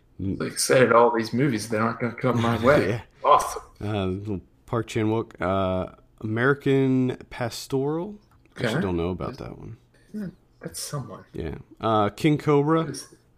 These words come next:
Speaker 2: That's the one with, uh, James Franco and Christian Slater. Uh, saw it at Tribeca. It's decent. It's about male, male pornography.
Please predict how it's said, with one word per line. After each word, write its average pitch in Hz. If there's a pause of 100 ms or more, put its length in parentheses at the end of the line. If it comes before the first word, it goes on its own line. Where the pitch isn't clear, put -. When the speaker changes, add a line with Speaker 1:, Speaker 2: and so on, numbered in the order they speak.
Speaker 2:
That's -
the 101
one 104
with, 95
uh, 87
James 104
Franco 104
and 92
Christian 101
Slater. 98 (360)
Uh, 87 (480)
saw 127
it 113
at 101
Tribeca. 98
It's - (100)
decent. 131 (320)
It's -
about 107
male, 92 (140)
male 98
pornography. 107